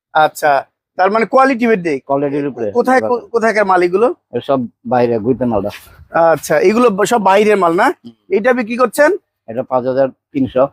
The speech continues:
Speaker 1: পাঁচ হাজার তিনশো, এটা। আচ্ছা, আর এই মালটা?
Speaker 2: এটা বিক্রি করতে পাঁচ হাজার সাতশো।
Speaker 1: পাঁচ হাজার সাতশো।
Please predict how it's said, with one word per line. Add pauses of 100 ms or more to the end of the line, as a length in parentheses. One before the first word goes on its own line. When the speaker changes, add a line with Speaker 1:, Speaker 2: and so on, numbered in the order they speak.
(120)
Speaker 1:
পাঁচ
হাজার
তিনশো,
এটা। (720)
আচ্ছা,
আর
এই
মালটা? (340)
Speaker 2:
এটা
বিক্রি
করতে
পাঁচ
হাজার
সাতশো। (440)
Speaker 1:
পাঁচ
হাজার
সাতশো।